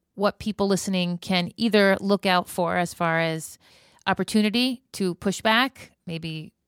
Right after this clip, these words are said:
represent or speak up? I know that people just don't know what to do and they feel very overwhelmed. So what does your average person do in the face of all this, and where they can find you and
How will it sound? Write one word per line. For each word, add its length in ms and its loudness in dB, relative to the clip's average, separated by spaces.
represent 680 0
or 400 -4
speak 300 -4
up? 320 4
I 100 -4
know 120 4
that 120 0
people 260 -4
just 240 -10
don't 280 -2
know 140 -2
what 120 0
to 100 -10
do 120 0
and 120 -2
they 60 -4
feel 180 -2
very 220 -2
overwhelmed. 600 0
So 160 -2
what 160 -6
does 200 -4
your 120 -6
average 260 -4
person 280 -4
do 240 -6
in 100 -10
the 60 -10
face 240 -6
of 80 -12
all 140 -6
this, 340 -8
and 240 0
where 120 2
they 120 2
can 160 0
find 300 0
you 300 -2
and 520 -8